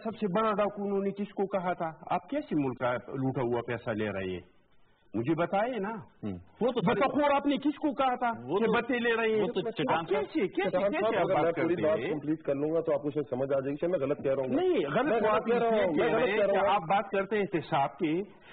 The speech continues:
Speaker 1: تو اگر آپ نے احتساب کرنا ہے تو سب سے بڑا صوبہ تو پنجاب ہے۔
Speaker 2: ہوں۔
Speaker 1: پنجاب میں جو آپ نے سب سے بڑا ڈاکو کہا تھا کہ یہ سب سے بڑا ڈاکو ہے،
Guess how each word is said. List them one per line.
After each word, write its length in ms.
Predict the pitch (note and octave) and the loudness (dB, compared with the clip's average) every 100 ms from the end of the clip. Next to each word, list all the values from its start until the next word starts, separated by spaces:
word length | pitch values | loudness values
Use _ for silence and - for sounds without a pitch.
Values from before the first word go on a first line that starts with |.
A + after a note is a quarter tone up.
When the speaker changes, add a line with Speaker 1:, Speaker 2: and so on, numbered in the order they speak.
| - - | -8 0
Speaker 1:
تو 80 | A3+ | 2
اگر 240 | A#3 B3 | 2 2
آپ 160 | A#3 B3+ | 2 0
نے 100 | C4 | -2
احتساب 460 | - G#3+ A#3 A#3 | -2 0 0 0
کرنا 240 | A#3 A3 A3+ | 0 0 0
ہے 60 | |
تو 120 | A#3 | -2
سب 220 | A3 G#3+ F#3 | -4 -4 -2
سے 100 | G#3 | 0
بڑا 200 | G#3 G#3 | 0 0
صوبہ 260 | A3 G#3 | 0 0
تو 120 | G#3+ | 0
پنجاب 400 | A3+ A#3+ C#4+ C#4+ | 0 0 2 2
ہے۔ 300 | G#3+ F#3+ - | 0 -2 -4
Speaker 2:
ہوں۔ 100 | A2+ E2+ - - - - | -6 -6 -12 -20 -20 -4
Speaker 1:
پنجاب 360 | A#3+ A#3 C4 C4+ | 0 2 2 2
میں 140 | C4 | 0
جو 260 | A3+ B3 A#3 | 2 2 0
آپ 100 | A#3+ | -2
نے 100 | B3 | -4
سب 220 | - - | -4 -2
سے 100 | B3+ | 0
بڑا 260 | G3+ C4 A#3+ | 2 2 2
ڈاکو 340 | A#3 A3+ A3 | 2 0 -2
کہا 260 | A3+ G#3+ G#3 | 0 2 2
تھا 140 | G#3+ | -2
کہ 140 | G3 | -2
یہ 140 | F#3 G3 | 0 0
سب 300 | G3 B3+ - | 0 -4 -2
سے 80 | F#3+ | -2
بڑا 240 | D3 C3+ | 0 0
ڈاکو 360 | A#2 G#2 - | 0 -2 -6
ہے، 100 | F2+ | -10